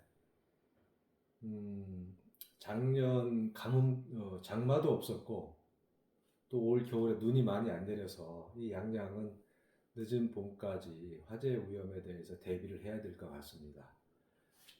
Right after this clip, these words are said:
그리고 이 봄비가 내림으로 인해서 아쉬운 점이라면은 양양 남대천의 그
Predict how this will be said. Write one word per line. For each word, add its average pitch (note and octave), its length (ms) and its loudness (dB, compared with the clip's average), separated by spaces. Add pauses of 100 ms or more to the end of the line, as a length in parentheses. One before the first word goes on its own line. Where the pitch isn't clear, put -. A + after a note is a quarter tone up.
(280)
그리고 B2 260 0
이 B2+ 160 4
봄비가 C#3+ 960 0
내림으로 A#2 520 2
인해서 G#2 380 -2
아쉬운 C3 340 0
점이라면은 F#2+ 840 -2 (760)
양양 C3+ 600 2
남대천의 A#2 1120 0
그 F2+ 840 -10